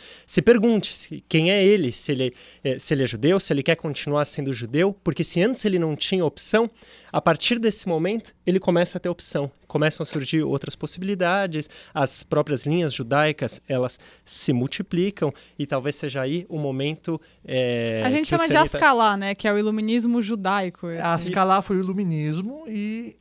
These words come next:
Speaker 3: nesse momento a, a, um, grandes líderes rabi-, é, grandes rabinos, grandes líderes da comu-, das comunidades judaicas europeias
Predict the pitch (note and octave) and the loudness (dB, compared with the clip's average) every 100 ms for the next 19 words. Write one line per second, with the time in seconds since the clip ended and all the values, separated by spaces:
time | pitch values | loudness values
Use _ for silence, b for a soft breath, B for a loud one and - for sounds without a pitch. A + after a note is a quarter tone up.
0 | _ - F3+ F#3+ A#3+ B3 A3 G#3+ G#3+ B3+ | _ -8 0 2 2 2 2 4 4 2
1 | - A3+ - - _ _ E3+ F3+ F3 E3+ | -2 -8 -12 -20 _ _ 0 2 4 4
2 | E3 D#3+ D#3 D3+ C#3+ C3+ - E3+ D#3+ D#3 | 4 2 2 0 -4 -8 -6 -4 -4 -6
3 | C3+ C#3+ G3 G3 D3 F#3 E3+ D#3 D3 C3+ | -2 4 4 4 2 2 2 0 -2 -2
4 | D#3 F#3+ D#3+ D3 C3+ B2+ C3+ E3 F3 D#3 | 0 -2 -2 -2 -2 -4 -2 -2 0 -2
5 | C#3+ F3 D3+ C#3+ E3 D3 E3 D#3 C3+ C3+ | 0 0 0 0 -2 0 0 0 -2 -4
6 | C#3 C#3 C#3+ C3+ D3 C#3+ D3 C#3 C#3 C#3+ | -4 -8 -6 -6 -4 0 2 2 0 0
7 | C#3 C3+ D3 D3+ E3+ F#3+ | 0 0 0 2 2 2